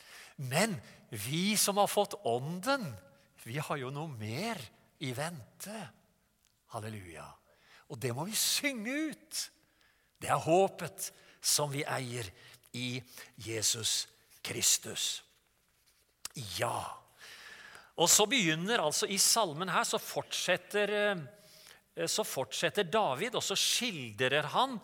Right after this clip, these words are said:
eh, Jerusalem og, eh, og, eh, dets, eh, og, og hva Jerusalem var for dem, og hva tempelet var for dem. Eh, det aller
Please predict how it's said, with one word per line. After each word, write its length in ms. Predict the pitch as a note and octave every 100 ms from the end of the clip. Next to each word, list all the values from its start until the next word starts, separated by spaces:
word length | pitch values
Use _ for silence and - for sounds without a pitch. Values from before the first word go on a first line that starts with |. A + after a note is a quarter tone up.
| - - - - - -
eh, 180 | E3 D#3 E3
Jerusalem 800 | G3 F3 C3+ - E3+ F#3+ D4+ B3+ C3+ - - - - -
og, 400 | D#3 D#3+ F3 E3
eh, 400 | F3+ F3+ F3+ E3 C3+ G#2 - - - - _ _
og, 400 | D3+ D3+ D#3+ D#3
eh, 300 | D#3+ D#3 D#3+
dets, 520 | D3+ D#3 D#3 - - F3
eh, 400 | D#3+ D#3+ D3 G#2 G2 - - - - - D#3
og, 340 | - E3 E3
og 40 | C#3+
hva 220 | B2+ D3+ E3+ A#2+ - B2 B2
Jerusalem 800 | D3+ D3 D3+ D#3 - D#3+ D#3+ D#3+
var 320 | A#2+ C3 E3+ E3
for 180 | G3
dem, 260 | F3+ A3 A#3
og 80 | D#3+
hva 120 | D3+ D3+ - - -
tempelet 840 | - C3+ D3+ F#3 F#3 - A#3 A#3
var 260 | A3 A3+ A#3+
for 220 | - C4
dem. 220 | C#4+ E4 C#4 - - - - - -
Eh, 400 | - D3 C#3 B2 A2 B2
det 300 | D3+ D3+ D3+ - -
aller 580 | A#2+ C#3+ D3+ F3 F#3 A3